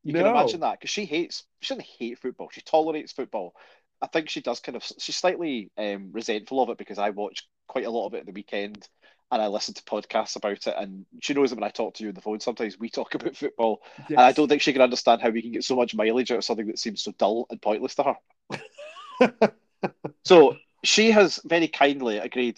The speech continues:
Speaker 1: to, like, give me her verdict on each of the managers when they've been interviewed afterwards. And
Speaker 2: Okay.
Speaker 1: you're gonna have to, you're gonna have to guess. I'm gonna go, I was, I was gonna do, like, one or two, and then I thought, "Do you know what? See, because we've got this, the, the news is grim,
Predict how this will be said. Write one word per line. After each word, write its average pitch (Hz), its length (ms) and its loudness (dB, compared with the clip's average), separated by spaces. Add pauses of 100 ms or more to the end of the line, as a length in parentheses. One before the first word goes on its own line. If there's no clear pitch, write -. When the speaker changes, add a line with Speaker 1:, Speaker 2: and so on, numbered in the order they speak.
(100)
Speaker 1:
to, 120 100 -8
like, 107 300 -6
give 123 200 -4
me 120 100 -8
her 123 260 2 (320)
verdict 113 680 -4
on 107 160 -2
each - 220 -10
of 110 60 -12
the 110 40 -10
managers 104 400 -4
when 220 80 -6
they've 107 80 -4
been 101 120 -8
interviewed 117 480 -10
afterwards. 101 500 -8 (360)
And 123 240 2
Speaker 2:
Okay. - 60 -18
Speaker 1:
you're 139 240 0
gonna 147 160 2
have 139 160 4
to, 117 300 2
you're 123 140 -6
gonna 131 160 -2
have - 80 -12
to 113 100 -12
guess. - 680 -8
I'm 127 100 -6
gonna 196 200 4
go, 196 120 2
I 170 60 0
was, 160 200 -2
I 185 40 -2
was 175 120 0
gonna 226 160 2
do, 226 140 -4
like, 160 160 2
one 135 160 2
or 120 60 -2
two, 120 360 -2
and 120 100 -4
then 123 80 -2
I 120 60 -2
thought, 135 240 0
"Do 175 80 -6
you - 60 0
know 180 80 6
what? 160 200 6
See, 190 120 -6
because 180 240 -2
we've 135 100 -6
got 87 100 -6
this, 117 180 -6 (400)
the, 180 60 -2
the 175 180 2
news 202 220 0
is 135 160 0
grim, 131 380 0